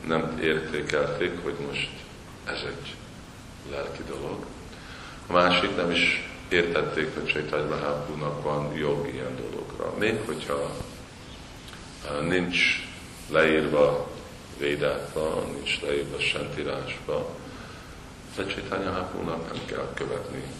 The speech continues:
Szentírást. Ő át tud ezeken a dolgokon lépni.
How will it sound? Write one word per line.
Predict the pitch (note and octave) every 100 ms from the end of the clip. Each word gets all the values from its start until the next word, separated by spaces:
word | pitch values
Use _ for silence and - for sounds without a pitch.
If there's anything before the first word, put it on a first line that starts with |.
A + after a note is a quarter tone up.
| -
Szentírást. | - - - - - - - - - - - - - - D2
Ő | C#2+ C#2 C#2 - - - - - - - - - - - - - - - - - - - -
át | - C2+ -
tud | - D2
ezeken | - - C#2+
a | C#2
dolgokon | C#2 C2+ - - D2 -
lépni. | - - - -